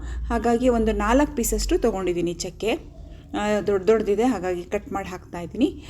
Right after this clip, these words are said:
ಲವಂಗ ಒಂದು ಇಪ್ಪತ್ತು ಇಪ್ಪತ್ತೈದು ಪೀಸ್ ಇದೆ, ಅಂದರೆ ಒಂದು ಎರಡು ಸ್ಪೂನಷ್ಟು ನಾನು ತೊಗೊಂಡಿದ್ದೀನಿ. ಎರಡು ಮೂರು ಸ್ಪೂನಷ್ಟು ಬರುತ್ತೆ. ಆ, ಏಲಕ್ಕಿ ಎಂಟರಿಂದ ಹತ್ತು ಹಾಕ್ಕೊಂಡಿದ್ದೀನಿ. ಹಾಗೆ ಅನಾನಸ್ ಹೂವು ಅಂತ ಹೇಳ್ತೀವಿ, ಅನಾನಸ್ ಮೊಗ್ಗು ಕೂಡ ಹಾಕ್ಕೊಂಡಿದ್ದೀನಿ. ಇದೆಲ್ಲ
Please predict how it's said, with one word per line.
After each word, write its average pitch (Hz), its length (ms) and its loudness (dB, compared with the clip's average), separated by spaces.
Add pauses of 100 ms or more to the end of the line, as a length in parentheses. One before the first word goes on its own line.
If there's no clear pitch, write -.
(180)
ಲವಂಗ 254 440 6
ಒಂದು 220 680 2 (320)
ಇಪ್ಪತ್ತು 247 360 0
ಇಪ್ಪತ್ತೈದು 214 420 0
ಪೀಸ್ 214 220 0
ಇದೆ, 208 160 4
ಅಂದರೆ 226 360 2
ಒಂದು 220 220 4
ಎರಡು 220 220 6
ಸ್ಪೂನಷ್ಟು 233 580 -2 (400)
ನಾನು 202 260 -4
ತೊಗೊಂಡಿದ್ದೀನಿ. 196 680 0 (600)
ಎರಡು 190 220 0
ಮೂರು 220 140 0
ಸ್ಪೂನಷ್ಟು 214 440 -2
ಬರುತ್ತೆ. 196 420 -2 (380)
ಆ, 240 140 2
ಏಲಕ್ಕಿ 269 520 4
ಎಂಟರಿಂದ 226 420 2
ಹತ್ತು 214 280 -4
ಹಾಕ್ಕೊಂಡಿದ್ದೀನಿ. 196 640 -8 (240)
ಹಾಗೆ 208 300 4 (300)
ಅನಾನಸ್ 226 480 0
ಹೂವು 214 440 4 (380)
ಅಂತ 185 160 -6
ಹೇಳ್ತೀವಿ, 202 320 -2
ಅನಾನಸ್ 196 360 -6
ಮೊಗ್ಗು 180 220 -10
ಕೂಡ 214 160 6
ಹಾಕ್ಕೊಂಡಿದ್ದೀನಿ. 202 680 -4 (320)
ಇದೆಲ್ಲ 294 240 6